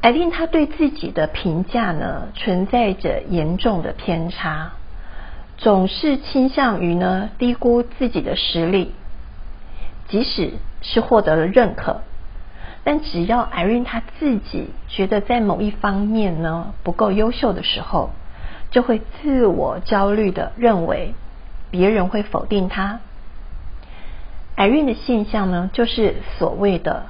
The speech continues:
冒充者症候群。什么是冒充者症候群呢？冒充者症候群，imposter syndrome，这个名称呢，是在一九七八年呢，由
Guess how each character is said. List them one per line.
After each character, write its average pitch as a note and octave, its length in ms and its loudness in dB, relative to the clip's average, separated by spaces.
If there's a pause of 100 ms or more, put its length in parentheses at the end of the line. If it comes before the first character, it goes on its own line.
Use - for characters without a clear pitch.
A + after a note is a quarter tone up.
(200)
冒 A#3 240 4
充 F#3+ 300 0
者 - 280 -2 (100)
症 F#3+ 180 2
候 F3+ 180 -2
群。 - 240 -4 (1600)
什 - 220 0
么 A#3 100 2
是 D4 300 2
冒 C4+ 200 4
充 B3 200 0
者 F#3 140 0
症 G#3 180 0
候 G#3 120 0
群 - 220 -6
呢？ E3+ 300 -2 (680)
冒 C#4 220 2
充 B3 260 0
者 F#3 200 0
症 G#3+ 240 0
候 F#3+ 180 2
群， - 280 -6 (380)
imposter G#3 840 0 (320)
syndrome， A3+ 380 2 (1000)
这 E4+ 140 2
个 C4+ 100 4
名 F#3+ 320 4
称 G#3+ 240 0
呢， G#3 180 2
是 A3 160 -2
在 G3 380 -2 (140)
一 A#3 140 2
九 - 220 0
七 A3 360 -4
八 A3 180 -2
年 G#3+ 260 -4
呢， - 280 -6
由 F#3 320 4